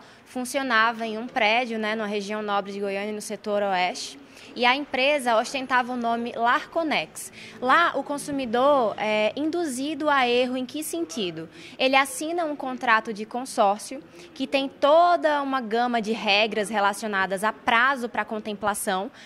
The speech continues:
mas o vendedor diz pra ele que ele vai obter aquela carta de crédito em poucos dias, em uma semana, em duas semanas, e pra isso ele precisa pagar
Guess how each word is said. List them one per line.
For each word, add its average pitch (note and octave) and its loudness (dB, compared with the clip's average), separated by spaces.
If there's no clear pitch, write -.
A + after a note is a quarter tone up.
mas D#4 6
o F4+ -2
vendedor D#4 2
diz C#4 -6
pra C4 2
ele C4+ 2
que C#4 -4
ele C#4 2
vai C#4 2
obter C4+ 0
aquela C4 0
carta A#3 0
de A3 -4
crédito A#3 -2
em C4+ -2
poucos D#4 4
dias, G#3 -4
em G3+ -4
uma G#3 -6
semana, G#3+ 0
em G#3 -4
duas G3+ -6
semanas, A#3+ -2
e C4 -6
pra C#4+ 6
isso D#4 -2
ele D#4 -2
precisa D4 -2
pagar C4+ 4